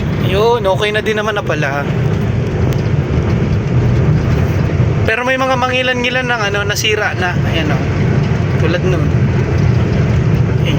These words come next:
kailangan pag, ano, pagkagabi, ayan, alistuhan nyo na lang yung paningin nyo kasi, <clears throat> excuse, may mga mangilan-ngilan pa rin na, ano, na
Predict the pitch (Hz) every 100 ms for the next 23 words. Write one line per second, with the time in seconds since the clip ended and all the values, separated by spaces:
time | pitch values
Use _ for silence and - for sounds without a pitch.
0 | - 196 226 226 214 220 247 247 226 220
1 | - 208 226 233 208 190 - - - -
2 | 165 196 135 147 151 - - - - -
3 | - - - - - 185 190 - 208 202
4 | 202 208 208 208 196 190 202 208 208 180
5 | 165 175 170 165 156 156 - - - -
6 | - - - - 349 339 277 311 - -
7 | - 156 151 - - - - 202 220 220
8 | 214 208 208 214 208 208 208 208 202 196
9 | 185 156 156 151 151